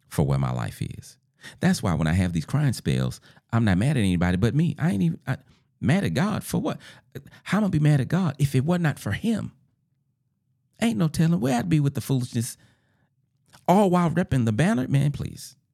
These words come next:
I, so, you know, I, I,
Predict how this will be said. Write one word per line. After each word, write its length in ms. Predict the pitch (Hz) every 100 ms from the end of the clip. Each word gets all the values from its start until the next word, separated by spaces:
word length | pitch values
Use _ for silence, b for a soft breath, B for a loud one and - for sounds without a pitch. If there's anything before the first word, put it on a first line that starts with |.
| -
I, 140 | 95 - - - - B B B
so, 380 | - 120 95 80 _ _ _ _ _ _
you 80 | 139
know, 60 | 95
I, 240 | - 120 -
I, 200 | 120 110